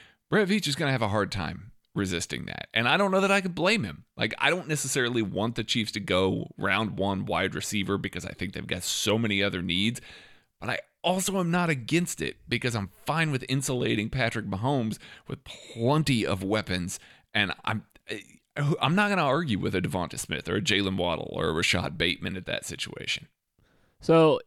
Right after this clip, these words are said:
Speaker 2: here's how I, here's, here's my hope. I hope Kyle Pitts, Ja'Marr Chase, Devonta Smith, Jaylen Waddle all come off the bo-, board early. I think the deciding player on how the wide receiver position shakes out in the first round is Rashad Bateman.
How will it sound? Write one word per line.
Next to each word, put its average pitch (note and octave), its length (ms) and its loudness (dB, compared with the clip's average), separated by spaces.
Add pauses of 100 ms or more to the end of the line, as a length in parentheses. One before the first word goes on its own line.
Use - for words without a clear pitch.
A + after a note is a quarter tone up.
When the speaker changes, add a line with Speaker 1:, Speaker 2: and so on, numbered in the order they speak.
(120)
Speaker 2:
here's F3 320 8
how D3 260 8
I, A#2+ 200 6
here's, C#3+ 440 4
here's C3+ 240 4
my A2+ 180 2
hope. E2+ 280 -2
I A#2 140 4
hope C3 300 4 (460)
Kyle A#2+ 280 4
Pitts, A2 360 0
Ja'Marr G#2+ 280 0
Chase, G#2 260 0
Devonta G2+ 400 -4
Smith, F#2+ 300 -6
Jaylen G2+ 240 2
Waddle F2+ 280 0
all F2+ 180 -2
come F#2 200 -10
off E2+ 140 -8
the F2 100 -10
bo-, E2+ 260 -6
board E2 280 4
early. - 200 -12 (280)
I G#2 100 2
think B2 200 0
the C3 80 2
deciding A2 600 0
player G#2+ 340 2
on F2+ 140 -2
how F#2+ 260 0
the G#2 80 6
wide G2 220 4
receiver G2+ 340 -2
position G2+ 420 -4
shakes G2+ 360 -4
out F#2+ 160 0
in G2 40 -18
the G2+ 60 -8
first G2 320 -4
round F#2+ 180 -4
is F2 100 -8
Rashad F2+ 340 -8
Bateman. - 320 -14